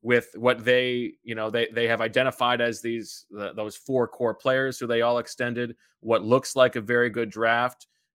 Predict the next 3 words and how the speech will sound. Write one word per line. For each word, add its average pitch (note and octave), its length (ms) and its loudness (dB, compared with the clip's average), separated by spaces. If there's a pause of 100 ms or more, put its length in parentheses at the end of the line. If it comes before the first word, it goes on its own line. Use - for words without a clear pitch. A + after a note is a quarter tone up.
and, A2+ 420 -2 (420)
um, G#2+ 680 0 (240)
and A#2+ 260 4